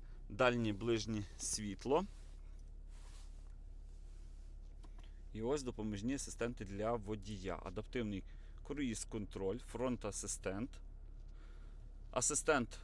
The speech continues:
підрулювання в полосі, асистент розпізнавання дорожніх знаків, розпізнавання причепа, розпізнавання втоми водія і превентивна безпека. Також є ще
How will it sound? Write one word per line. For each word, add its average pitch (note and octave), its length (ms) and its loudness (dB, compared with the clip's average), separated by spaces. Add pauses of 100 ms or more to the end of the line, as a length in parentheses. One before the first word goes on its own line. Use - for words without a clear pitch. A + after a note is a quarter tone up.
(180)
підрулювання C3 580 4
в A2 40 2
полосі, B2 640 0 (1200)
асистент A#2+ 540 2
розпізнавання A2+ 640 2
дорожніх G#2+ 420 2
знаків, C#3+ 440 -2 (360)
розпізнавання A#2 840 2
причепа, B2 840 4 (400)
розпізнавання B2 720 2
втоми A#2 340 4
водія A2+ 640 4
і D#3+ 120 0
превентивна A#2 680 2 (600)
безпека. G2 600 4
Також - 500 4
є C#3+ 240 6
ще C#3+ 440 4